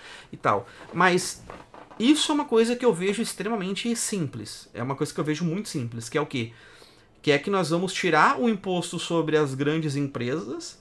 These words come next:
os amiguinhos do rei, e nós vamos onerar, né, botar em cima do mais pobre. Isso é punk, cara. Isso é muito punk. Isso, isso, isso é muito preocupante. Porque ao cont-, a, a, inversamente, assim, é, é,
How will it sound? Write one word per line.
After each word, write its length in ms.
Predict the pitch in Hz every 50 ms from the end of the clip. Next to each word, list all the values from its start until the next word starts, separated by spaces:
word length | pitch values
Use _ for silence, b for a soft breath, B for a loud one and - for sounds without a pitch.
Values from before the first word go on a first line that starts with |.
| _ _ _ -
os 160 | - 131 123
amiguinhos 500 | 131 123 120 123 117 113 117 117 117 107
do 80 | 113 123
rei, 380 | 120 123 127 143 - 330 - B B B B B B B B B B
e 120 | - 233
nós 200 | 285 311 294 202
vamos 480 | 185 185 214 254 320 294 - - - - -
onerar, 580 | 180 208 226 226 208 180 160 156 196 277 - - -
né, 120 | 175 190
botar 360 | 175 160 160 160 160 185 202
em 80 | 220 202
cima 520 | - - - 165 190 247 302 294 254 180
do 140 | 139 139 165
mais 260 | 170 170 165 185 180
pobre. 480 | - - 233 214 202 180 151 135 120 113 - - b b b b b b b b b b b _ _ -
Isso 400 | - 135 127 120 117 - - 117
é 40 | 110
punk, 420 | 113 - - 349 330 247 - 135
cara. 320 | - - 104 101 104 113 - _ _ _ _ _ _ _ _ _ _ -
Isso 260 | 120 113 - - 175
é 40 | 160
muito 320 | 139 117 123 127 - -
punk. 360 | - - 269 - 254 - -
Isso, 220 | 156 - - - 156
isso, 180 | 151 - 403 - B B B B B B B B
isso 240 | - 143 - - 220
é 20 | 208
muito 380 | 196 170 151 151 156 160 -
preocupante. 720 | - 180 180 165 - - 180 - 254 294 302 240 - - - - B B B B B B B B B B
Porque 300 | - 175 190 180 185 185
ao 160 | 175 180 202
cont-, 380 | 202 - 240 226 220 190 - - - -
a, 440 | 165 175 180 - 170 170 170 160 156
a, 40 | -
inversamente, 800 | 180 214 254 247 180 214 226 233 - - 226 196 175 180 180 -
assim, 240 | 143 - - 180 -
é, 180 | 151 139 - - -
é, 380 | - 143 139 135 127 123 123 117